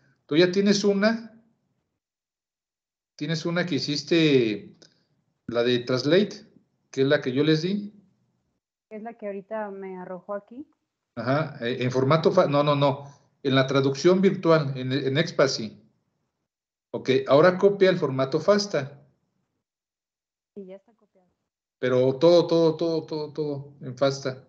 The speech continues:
Speaker 1: el fasta. Ok, esa es la de que yo te di del ratón, ¿cierto?
Speaker 2: Sí, cierto.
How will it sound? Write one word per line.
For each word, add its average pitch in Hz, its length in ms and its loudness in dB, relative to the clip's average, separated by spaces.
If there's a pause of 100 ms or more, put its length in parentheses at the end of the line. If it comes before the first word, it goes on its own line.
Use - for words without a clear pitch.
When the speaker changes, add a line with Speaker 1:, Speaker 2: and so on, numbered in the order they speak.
Speaker 1:
el 117 140 -18
fasta. - 320 -10 (600)
Ok, 104 200 -12 (680)
esa 156 260 6
es 185 120 4
la 190 140 10
de 196 320 8
que 147 100 -6
yo 160 140 0
te 165 120 -2
di 165 140 2
del 151 220 0
ratón, 139 400 -2
¿cierto? 180 580 -4
Speaker 2:
Sí, 185 220 -12 (480)
cierto. 180 280 -18